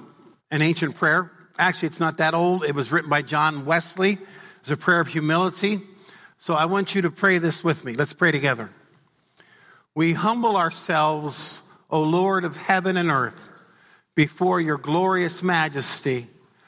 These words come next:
We acknowledge your eternal power, wisdom, goodness, and truth, and desire to render you most unfeigned thanks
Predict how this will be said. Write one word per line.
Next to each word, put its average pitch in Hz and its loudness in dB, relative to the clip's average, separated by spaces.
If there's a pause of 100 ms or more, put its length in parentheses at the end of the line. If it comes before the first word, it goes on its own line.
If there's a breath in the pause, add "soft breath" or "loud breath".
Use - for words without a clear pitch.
(280 soft breath)
We 156 2
acknowledge 175 0
your 170 2
eternal 151 0
power, 202 0 (640 loud breath)
wisdom, 190 0 (380 loud breath)
goodness, 208 0
and 175 2
truth, 139 -2 (640 soft breath)
and 151 0
desire 175 2
to 202 -4
render 196 2
you 202 2
most 170 0
unfeigned 190 0
thanks 139 -4